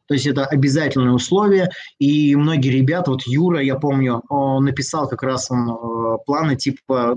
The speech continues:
«Стань к Новому году сильным Дедом Морозом» или еще что-то такое. Ну, сам, сам главный подход. Очень, очень важный подход. Дальше шаг пять, шесть. Продать через посты и общение. Это очень важно.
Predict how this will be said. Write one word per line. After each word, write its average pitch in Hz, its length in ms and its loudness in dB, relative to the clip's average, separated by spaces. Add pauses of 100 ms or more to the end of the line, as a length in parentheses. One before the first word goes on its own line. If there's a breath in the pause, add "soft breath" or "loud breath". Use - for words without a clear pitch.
(160)
«Стань - 480 -2
к - 100 -10
Новому 139 260 4
году 135 480 2 (540)
сильным 139 460 2
Дедом 135 280 2
Морозом» 135 500 0
или 123 80 0
еще 135 200 -4
что-то - 240 -6
такое. 127 240 -4
Ну, 175 200 -4
сам, 202 400 -2
сам 202 260 -2
главный 175 380 0
подход. - 560 -4 (180)
Очень, 151 340 0
очень 160 340 0
важный 139 320 0
подход. 123 360 -8 (1040 loud breath)
Дальше 147 360 -2
шаг 180 340 -4
пять, 180 220 0
шесть. - 440 -4
Продать 143 380 -2
через 160 280 -2
посты - 380 -2
и 165 60 2
общение. 143 600 0
Это 131 140 0
очень 147 340 2
важно. 165 480 0